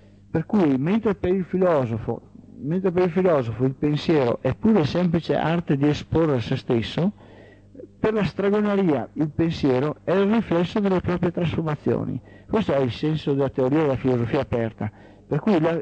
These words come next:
lo sviluppo filosofico, le conclusioni cui arrivo io, sono relative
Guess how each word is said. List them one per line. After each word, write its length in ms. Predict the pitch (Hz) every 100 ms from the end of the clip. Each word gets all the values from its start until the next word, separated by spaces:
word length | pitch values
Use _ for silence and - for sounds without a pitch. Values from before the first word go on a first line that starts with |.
| -
lo 200 | 160 160
sviluppo 380 | 147 202 214 196
filosofico, 600 | 190 185 185 165 131 127
le 120 | 135
conclusioni 600 | 156 151 147 139 185 185
cui 220 | - 180
arrivo 480 | 180 147 175 170 165
io, 320 | 147 120 120 - - -
sono 480 | - - 208 147 127
relative 720 | 156 202 190 190 220 214 151